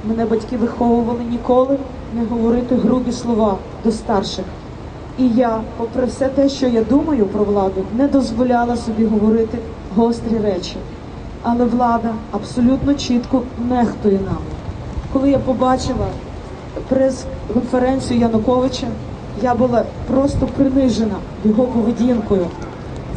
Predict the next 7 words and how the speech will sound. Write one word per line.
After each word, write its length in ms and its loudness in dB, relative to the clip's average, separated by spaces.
Це 100 6
є 280 6
абсолютно 1040 4
приниження 880 2
всіх 460 4
нас. 320 2
Послухайте, 640 4